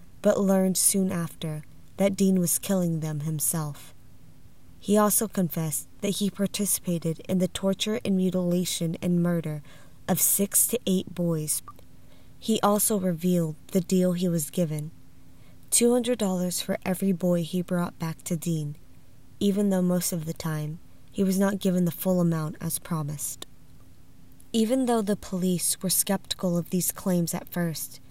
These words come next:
they were assured that he was telling the truth when he named three victims who had gone missing previously, who he said David had helped abduct. One of the victims had been missing for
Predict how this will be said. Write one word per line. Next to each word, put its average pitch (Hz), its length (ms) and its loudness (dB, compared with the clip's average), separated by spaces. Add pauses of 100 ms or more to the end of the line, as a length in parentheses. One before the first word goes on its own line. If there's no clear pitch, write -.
(300)
they 196 140 6
were 196 120 4
assured 185 720 2
that 196 100 -4
he 175 140 -2
was 180 180 0
telling 170 320 -2
the 165 80 -4
truth - 520 -4
when 180 140 2
he 180 120 4
named 175 260 2 (160)
three 196 220 2
victims 165 600 -2
who 180 120 -2
had 180 160 2
gone 180 320 2
missing 165 340 0
previously, 165 800 -2 (560)
who 190 140 2
he 185 200 2
said 175 480 4 (440)
David 202 340 4
had 214 140 -2
helped 175 320 -2
abduct. - 580 -4 (1300)
One 214 260 4
of 226 140 0
the 190 80 2
victims 170 480 0
had 180 120 0
been 175 200 4
missing 170 340 0
for 180 160 -2